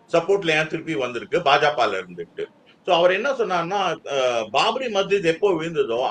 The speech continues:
அன்னையில இருந்து நாங்க வந்து எங்க சமுதாயத்துல, ம், குழந்தைங்களை படிக்க வைங்கோ. மந்திர் அங்க, அ, டெ-, கோவில் பண்றாங்களா,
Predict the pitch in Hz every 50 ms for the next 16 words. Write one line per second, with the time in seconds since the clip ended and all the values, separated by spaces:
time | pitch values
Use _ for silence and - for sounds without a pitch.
0 | 127 151 175 202 208 196 190 170 165 165 175 175 151 143 147 160 160 160 147 143
1 | 147 170 175 151 143 143 139 - 131 131 151 - 185 175 151 - - 113 113 117
2 | 131 - _ _ _ - - _ _ _ - 127 131 127 123 123 120 120 _ -
3 | - - - _ _ _ _ _ _ _ - - _ _ _ _ - _ _ -
4 | 175 202 269 277 277 254 220 190 175 - 170 156 165 160 175 160 143 135 131 123
5 | 113 110 123 - - - _ _ _ _ _ _ _ _ 117 120 131 147 202 208
6 | 214 226 202 156 - - - 147 156 156 156 156 151 143 - 123 135 135 131 127
7 | 123 - - 151 147 135 127 123 117 113 110 107 107 104 92 - _ - 165 208
8 | 233 220 214 - 180 175 170 165 170 175 165 165 151 143 147 156